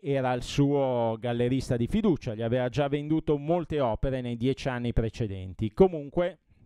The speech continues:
sta di fatto che lo vuole incastrare. Organizza una cena in una sua proprietà a Gstaad, in Svizzera, con, eh, i maggiorenti del Principato di Monaco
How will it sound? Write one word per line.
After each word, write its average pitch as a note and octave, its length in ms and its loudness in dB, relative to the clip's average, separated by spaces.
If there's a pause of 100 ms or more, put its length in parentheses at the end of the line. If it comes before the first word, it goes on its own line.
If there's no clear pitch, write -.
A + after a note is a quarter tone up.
(580)
sta - 200 0
di C3+ 140 0
fatto C#3+ 300 -2
che C3+ 140 -2
lo B2+ 120 2
vuole B2 260 0
incastrare. G#2 920 -4 (340)
Organizza C#3 880 2
una B2 680 -2
cena B2 680 -2
in A#2+ 120 -2
una A#2+ 200 0
sua C3 200 0
proprietà B2 640 -2
a A#2 120 -10
Gstaad, C#3 880 0
in A#2+ 200 -4
Svizzera, D#3 840 -2
con, A#2+ 300 -2
eh, A2+ 220 -6
i A#2+ 120 -4
maggiorenti B2 960 0
del A#2 500 0
Principato A#2 800 0
di G#2 480 -6 (520)
Monaco B2+ 920 2